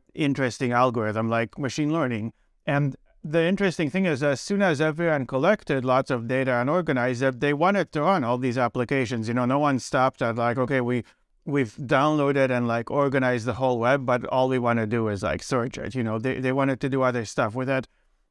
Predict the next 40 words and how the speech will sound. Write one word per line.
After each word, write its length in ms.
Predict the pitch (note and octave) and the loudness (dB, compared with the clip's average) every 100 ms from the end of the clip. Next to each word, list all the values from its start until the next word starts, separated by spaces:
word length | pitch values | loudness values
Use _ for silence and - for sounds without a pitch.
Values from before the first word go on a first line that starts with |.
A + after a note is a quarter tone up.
| _ - | _ -4
So 300 | F3+ D#3+ D#3 | 2 2 2
it 180 | F3+ D3+ | -2 2
was 240 | E3 D#3 | 2 2
very 260 | D3+ G#3 G3 | 2 0 0
clear 240 | - F3 | 0 0
early 280 | D3+ D3 C3 | 0 0 0
on 240 | C#3 D3 B2 | 2 2 2
that 240 | A#2+ - | -2 -2
people 400 | C3+ A#2+ B2+ B2 - _ | -2 2 0 -2 -10 _
wanted 320 | C3+ C3+ C#3 C3 | 0 2 2 0
to, 120 | A#2+ _ _ | -2 _ _
to 140 | C#3 | -2
do 160 | A#2+ C3 | 2 2
a 80 | A#2 | 2
whole 280 | - C#3 C3+ | 2 0 4
lot 280 | B2+ B2+ | 2 2
more 160 | B2 B2 | 0 2
algorithms 680 | A#2 B2 A#2 A2 G#2+ A2 G#2+ | 2 2 0 0 -2 -2 -2
on 200 | G#2+ G#2+ | -2 -2
it. 200 | A2 - _ _ _ - | -6 -10 _ _ _ -6
And 240 | D3+ D3 | -2 2
then 320 | F3 F#3 F3 - _ _ | 2 2 -2 -8 _ _
with 240 | D#3 E3 - | -2 -2 -4
Spark, 600 | - G#3 A3+ G#3 - - | -2 2 2 2 -2 -2
um, 480 | D3 C#3+ C#3 C3+ - _ | 2 2 2 -2 -6 _
we 420 | - D3+ D#3+ D#3 D#3 | -12 -10 -2 2 4
identified, 800 | D3 C#3+ G3 F#3+ - D3+ C3+ | 4 4 4 4 2 2 4
like, 260 | B2+ B2+ - | 2 0 -4
two 420 | - F#3+ F3 D#3+ D3 | -6 -2 -2 -2 -2
use 340 | C#3+ D3+ - | 0 0 0
cases 480 | C#3+ B2 A2+ C3 A#2+ | -2 -2 -2 -2 0
that, 180 | A#2 A2+ - | -2 -2 -4
that 340 | C#3+ B2+ A2 | 0 0 0
people 320 | C#3+ B2+ C#3 | -2 0 0
couldn't 320 | B2 C#3+ C3 A2+ | 2 0 2 0
do 140 | A#2+ | 0
well. 240 | C3+ F#3 | 2 2
One, 280 | D3 C#3+ D#3 | 2 2 0
one 300 | D3 C#3+ D3 | 2 2 2
was 240 | C#3+ C3 | 2 0